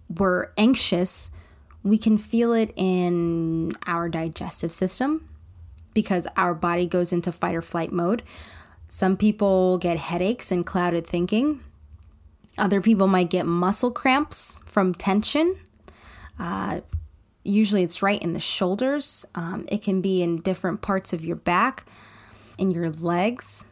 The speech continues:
Other people feel s-, poor circulation in their fingers and toes. And it's all due to the root cause of stress. Now, I don't want you to think that I'm spiritually bypassing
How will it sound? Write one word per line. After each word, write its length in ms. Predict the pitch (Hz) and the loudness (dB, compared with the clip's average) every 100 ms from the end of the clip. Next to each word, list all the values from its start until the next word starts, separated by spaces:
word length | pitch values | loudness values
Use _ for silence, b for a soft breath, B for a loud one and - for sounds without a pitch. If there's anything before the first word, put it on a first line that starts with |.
| - | -6
Other 220 | 190 185 | -2 0
people 380 | 180 - 202 190 | 0 0 0 0
feel 260 | 175 185 175 | 0 0 0
s-, 280 | - - - - | 0 -4 -6 -4
poor 280 | 269 311 | 2 2
circulation 1160 | 294 - 269 269 254 226 208 233 220 - 185 170 | 2 0 0 2 2 2 4 2 2 2 2 2
in 200 | - 190 | 0 0
their 140 | 196 175 | 2 0
fingers 440 | - 190 196 190 | 0 -2 0 0
and 120 | 170 | -2
toes. 680 | 170 185 180 233 262 - - - _ b b b b b b b - | -2 0 2 2 0 -2 -6 -12 _ b b b b b b b -2
And 140 | 190 | 0
it's 140 | 196 214 | 2 2
all 240 | 208 240 | 4 2
due 540 | 226 202 175 170 180 180 _ _ _ | 2 2 4 2 -2 -8 _ _ _
to 120 | - | -2
the 140 | 220 190 | 0 0
root 320 | 175 196 208 | 0 -4 -4
cause 680 | - 175 175 180 - - - _ - _ | -6 -4 -2 -4 -4 -6 -8 _ -20 _
of 140 | - 190 | -4 -2
stress. 580 | - 180 - - - - - _ _ _ _ _ _ _ - | -2 -2 0 -2 -4 -10 -16 _ _ _ _ _ _ _ 2
Now, 360 | 220 190 185 - B B | 4 4 2 -4 B B
I 100 | 202 | 0
don't 180 | 240 294 | 2 2
want 260 | 262 254 269 | 0 0 0
you 80 | 247 | 0
to 40 | |
think 240 | - 196 | 0 -2
that 120 | 196 175 | 0 0
I'm 160 | 170 | 0
spiritually 640 | 165 - - 185 175 - 175 | 0 -2 0 0 0 0 -2
bypassing 840 | 170 170 165 175 175 196 196 190 | -2 -4 -2 -2 0 0 0 -2